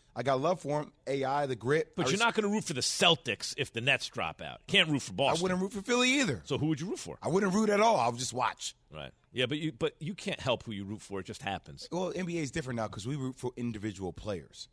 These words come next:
Speaker 2: Yeah, that's
Speaker 1: Like,
Speaker 2: good.
Speaker 1: I root for Jason Tatum 'cause that's my dude.
Speaker 2: Embiid was, was, speaking of the Sixers, Embiid was, man, he's, like, talk about well-rounded center skills.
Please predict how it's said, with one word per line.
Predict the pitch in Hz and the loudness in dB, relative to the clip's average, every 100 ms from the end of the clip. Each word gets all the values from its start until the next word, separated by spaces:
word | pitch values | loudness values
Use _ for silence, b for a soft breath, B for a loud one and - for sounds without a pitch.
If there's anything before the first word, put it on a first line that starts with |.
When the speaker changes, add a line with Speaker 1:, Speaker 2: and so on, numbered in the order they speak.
| - | -8
Speaker 2:
Yeah, | 151 | -6
that's | 107 | -4
Speaker 1:
Like, | 110 | 0
Speaker 2:
good. | |
Speaker 1:
I | 123 | 2
root | 123 117 | 0 -2
for | 117 | -4
Jason | 113 113 107 | -2 -2 -4
Tatum | 95 113 104 85 | -6 -4 -4 -8
'cause | 90 | -10
that's | 92 92 | -8 -10
my | 85 | -10
dude. | 92 73 - _ _ _ _ _ _ _ _ _ _ _ - | -10 -12 -16 _ _ _ _ _ _ _ _ _ _ _ 2
Speaker 2:
Embiid | 131 120 123 120 98 | 2 2 0 0 0
was, | 95 87 - - - _ _ - | -4 -4 -8 -12 -14 _ _ -12
was, | 87 87 - | -8 -8 -8
speaking | - 101 92 | -10 -10 -8
of | |
the | 82 | -8
Sixers, | - 87 82 - | -8 -8 -10 -8
Embiid | 107 92 113 95 | -8 -4 -4 -4
was, | 80 78 - - | -6 -8 -10 -8
man, | 87 82 | -8 -8
he's, | 80 131 80 - - - _ _ _ _ _ - | -8 -8 -8 -10 -14 -18 _ _ _ _ _ -20
like, | 82 78 | -18 -14
talk | - 135 | -8 -8
about | 120 98 73 | -6 -6 -6
well-rounded | 78 95 95 87 95 80 - | -4 -2 -2 -4 -6 -8 -10
center | 101 92 101 | -10 -8 -10
skills. | - 117 120 | -8 -8 -8